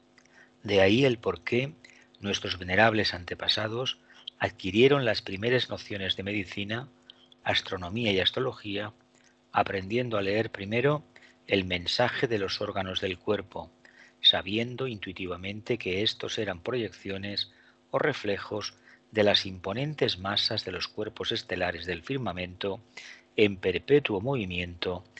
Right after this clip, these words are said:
de expansión cíclica". Imaginad por un momento el tiempo que debe transcurrir para que un ser humano, contemplando las estrellas, sea consciente que su vehículo físico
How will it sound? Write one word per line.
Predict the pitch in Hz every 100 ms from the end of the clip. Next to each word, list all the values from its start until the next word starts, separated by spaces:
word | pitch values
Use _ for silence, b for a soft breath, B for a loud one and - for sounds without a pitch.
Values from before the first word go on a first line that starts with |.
| B B -
de | 113
expansión | 135 - - 85 76 - 82 80
cíclica". | - 80 - - - - _ _ _ _ B B B B B -
Imaginad | 104 - 113 113
por | 110
un | 101 98
momento | 98 120 135 135 160 - -
el | 98 87
tiempo | - 127 135 110 95
que | 92
debe | 117 113
transcurrir | - 127 - - 101 101 120 143 B B B -
para | 95 92
que | - 135
un | 143
ser | - 95
humano, | 92 107 113 143 151
contemplando | - 95 87 87 82 107 104 92
las | 98 -
estrellas, | - - 104 101 113 123 - B B B
sea | - - 123
consciente | 113 101 - 107 107 104 113
que | 107
su | - 92
vehículo | 90 98 120 - 87
físico | 85 - 87 - 107 - 123